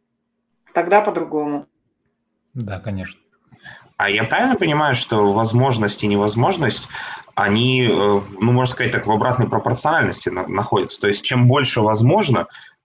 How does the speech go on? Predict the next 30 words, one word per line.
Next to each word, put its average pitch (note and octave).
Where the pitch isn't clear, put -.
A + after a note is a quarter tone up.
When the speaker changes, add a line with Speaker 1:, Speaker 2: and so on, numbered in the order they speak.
Speaker 3:
тем G#2
меньше A#2
невозможного. C3
То -
есть, -
условно, A2
физически B2
у G#2+
нас G#2+
возможно A2
не A2
так A#2
много, F#2+
зато G2+
очень C3+
много C3+
чего A#2+
невозможно A2+
физически. -
И G#2
с -
метафизической A2
и G#2+
логической G2+
ведь G2
такая C#3
же F#3+
история F2+
может F2+
быть. -